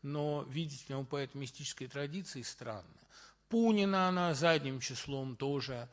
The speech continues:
прославляла как лучшего читателя, лучшего понимателя, хотя очень мучилась с ним. И Шилейко был у нее гений, знаток древности великий. А, и других своих мужчин, как Лурье или Анрепа, она считала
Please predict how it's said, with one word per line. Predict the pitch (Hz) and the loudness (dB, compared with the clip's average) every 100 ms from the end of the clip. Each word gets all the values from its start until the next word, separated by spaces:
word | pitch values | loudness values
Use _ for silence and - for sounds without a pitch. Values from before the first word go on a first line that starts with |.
| - - _ | -18 -20 _
прославляла | 117 113 - 127 123 123 127 117 | -10 -6 0 2 4 4 4 2
как | 113 104 120 | -4 -8 -4
лучшего | 135 151 - 131 120 | -2 0 0 -2 -4
читателя, | 123 - 123 110 - 107 | -6 0 0 0 -6 -6
лучшего | 117 156 - 131 | -4 -2 -2 -2
понимателя, | - 123 117 117 113 113 104 | -4 -6 -4 -2 -4 -8 -10
хотя | 113 143 | -10 -6
очень | 131 120 123 | -6 -6 -6
мучилась | 117 123 - 117 113 | -4 -6 -8 -12 -12
с | - | -12
ним. | 110 110 - - - | -12 -12 -16 -20 -10
И | 180 | -2
Шилейко | 175 196 156 156 165 160 | 0 2 2 2 0 -4
был | 151 151 | -4 -2
у | 139 | -2
нее | 143 139 | -2 -2
гений, | 131 123 135 127 123 113 | -4 -4 -2 -2 -2 -4
знаток | 120 117 131 120 107 | -6 -8 -6 -8 -6
древности | 120 123 113 107 - 110 | -4 -4 -4 -10 -12 -10
великий. | 110 107 110 104 95 104 - - - - | -8 -8 -10 -14 -16 -16 -18 -20 -20 -14
А, | 131 139 139 139 | -8 -4 -4 -4
и | 170 190 185 | -4 -4 -4
других | 170 160 151 175 151 160 180 208 165 185 - | -6 -8 -10 -12 -10 0 4 4 2 0 0
своих | - 147 143 139 - | -2 0 -2 -2 -6
мужчин, | 139 - - 147 | -4 -2 -2 -4
как | 120 120 - | -6 -8 -2
Лурье | 139 131 113 135 156 147 | 0 0 0 2 4 4
или | 131 120 113 | 2 -2 -2
Анрепа, | 113 117 113 131 127 120 113 | -2 -2 0 0 -2 -4 -6
она | 113 110 | -6 -8
считала | - - 110 107 | -8 -6 -6 -6